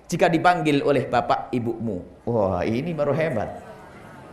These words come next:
Ada suami yang kesalah dalam baca kitab Uqudul Lijan itu. Katanya kalau sudah diserahkan, "Kamu sudah diserahkan bapakmu kepadaku,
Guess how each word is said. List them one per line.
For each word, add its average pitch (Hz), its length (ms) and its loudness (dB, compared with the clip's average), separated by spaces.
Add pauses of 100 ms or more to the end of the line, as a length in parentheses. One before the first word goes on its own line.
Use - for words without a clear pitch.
(500)
Ada 214 320 8
suami 233 400 4
yang 226 160 2
kesalah 220 480 4
dalam 185 240 4
baca 175 240 4
kitab 165 320 2
Uqudul 151 400 4
Lijan 113 400 4
itu. - 80 -10 (400)
Katanya 208 400 8
kalau 220 160 8
sudah 208 160 6
diserahkan, 180 560 2
"Kamu 392 320 10
sudah 277 160 8
diserahkan 294 400 4
bapakmu 240 400 6
kepadaku, 277 480 6